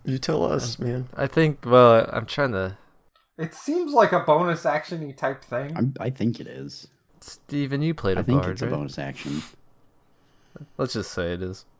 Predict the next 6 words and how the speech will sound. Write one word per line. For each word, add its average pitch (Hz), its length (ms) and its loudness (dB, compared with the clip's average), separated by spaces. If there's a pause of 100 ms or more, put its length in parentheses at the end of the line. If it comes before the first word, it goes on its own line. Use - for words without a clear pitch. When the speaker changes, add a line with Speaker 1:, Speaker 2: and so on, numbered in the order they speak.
Speaker 2:
I 135 160 -2
inspire 113 1040 4 (800)
Crag. 104 640 0 (640)
Speaker 3:
To 151 160 -2
do 165 320 -2
what? 120 560 -2